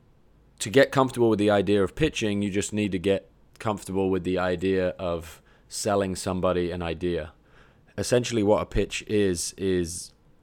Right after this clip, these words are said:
you being, uh, being able to articulate a story that's so compelling that it forces somebody else to do what you want them to do.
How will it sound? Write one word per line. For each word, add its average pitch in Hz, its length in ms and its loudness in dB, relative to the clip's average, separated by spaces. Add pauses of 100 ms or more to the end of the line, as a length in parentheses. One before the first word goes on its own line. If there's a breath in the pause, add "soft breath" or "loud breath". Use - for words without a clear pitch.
you 127 320 6
being, 117 400 2 (140)
uh, 104 160 2 (260)
being 120 280 2
able 113 340 2
to 110 160 0
articulate 104 580 0
a 101 60 -6
story 104 760 2 (1300 soft breath)
that's 123 160 2
so 147 240 10
compelling 117 840 2
that 110 140 -4
it - 120 -4
forces 117 680 2
somebody 104 600 -2
else 101 440 0
to - 180 -6
do 98 320 2
what 95 220 2
you 98 120 0
want 92 280 -2
them 90 160 -6
to 90 120 -6
do. 85 300 -2